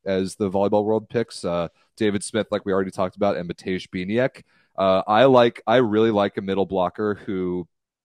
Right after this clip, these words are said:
I mean, you've gotta be able to attack and block, but that serve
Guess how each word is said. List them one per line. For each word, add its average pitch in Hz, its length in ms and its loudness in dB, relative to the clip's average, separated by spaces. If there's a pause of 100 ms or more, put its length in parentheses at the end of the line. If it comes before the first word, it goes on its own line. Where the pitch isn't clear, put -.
(320)
I 120 60 -8
mean, 98 120 -8
you've 90 120 -12
gotta 95 180 -2
be 95 80 -4
able 92 120 -2
to 95 100 -4
attack 92 500 -6
and 90 160 -14
block, 85 380 -8 (420)
but 104 320 0
that 131 260 0
serve 80 720 -12